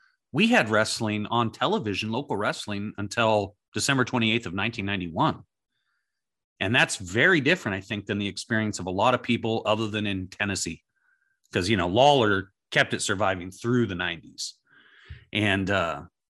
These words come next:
so I was able to grow up on that. And guys like, you know, Brian Adams, who was Crush in W W F, later he was in Chronic in W C W. You know, I remember when he was, like,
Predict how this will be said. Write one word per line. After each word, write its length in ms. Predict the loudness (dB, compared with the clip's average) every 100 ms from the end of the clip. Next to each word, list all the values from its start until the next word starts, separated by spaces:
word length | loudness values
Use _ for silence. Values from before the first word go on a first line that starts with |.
| _ _ _ _ _ -20 -2
so 140 | 6
I 100 | 8
was 140 | 8 8
able 180 | 6
to 120 | 4 0
grow 360 | 4 6 6
up 220 | 6 4
on 220 | 4 4 2
that. 280 | 0 0 -2
And 120 | -2
guys 340 | 4 4 4
like, 280 | 2 -2 -2
you 60 | -4
know, 140 | -4
Brian 440 | -2 2 4 2 2
Adams, 480 | 0 0 -2 -6
who 100 | -10
was 140 | -10 -10
Crush 480 | -4 2 4 4 0
in 80 | 0
W 220 | 0 2
W 340 | 0 0 0
F, 280 | 0 -2 -4
later 240 | -4 -2
he 60 | -4
was 120 | -4
in 100 | -6
Chronic 520 | -4 -2 -2 -2 -4
in 60 | -4
W 200 | -2 -2
C 200 | -4 -4
W. 540 | -2 -2 -2 -2 -4 -10 _ -20 _
You 100 | 0
know, 80 | 4
I 100 | 6
remember 360 | 6 6 4 4
when 140 | 4
he 140 | 2
was, 240 | 2 0 2
like, 240 | 0 -2